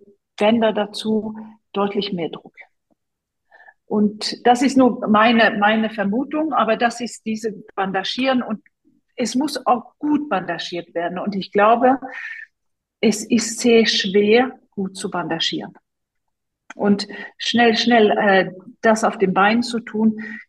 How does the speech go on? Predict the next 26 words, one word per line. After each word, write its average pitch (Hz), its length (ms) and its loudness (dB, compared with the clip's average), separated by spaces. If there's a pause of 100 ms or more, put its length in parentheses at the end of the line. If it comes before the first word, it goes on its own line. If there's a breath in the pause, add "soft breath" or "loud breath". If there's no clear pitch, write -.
glaube 214 320 0
ich, - 160 -6
wir 202 100 -8
können 214 380 -4 (180)
viel 220 220 -6
mehr 208 200 0
kaputt - 400 -10
machen, 185 380 -4
als, - 460 -6 (100)
als 175 380 -2
es - 160 -8
gut 185 260 -6
ist. - 440 -8
Und 196 380 -2 (920 loud breath)
ich - 160 -4
sag 233 160 6
mal, 233 240 2
in 220 140 0
der 214 160 -2
Humanmedizin 262 1200 0 (420 loud breath)
gehen 226 320 -4
wir 202 100 -4
jetzt 196 400 -8 (200)
weg 208 580 -4
von 269 220 -4
Bandagieren. 254 760 -4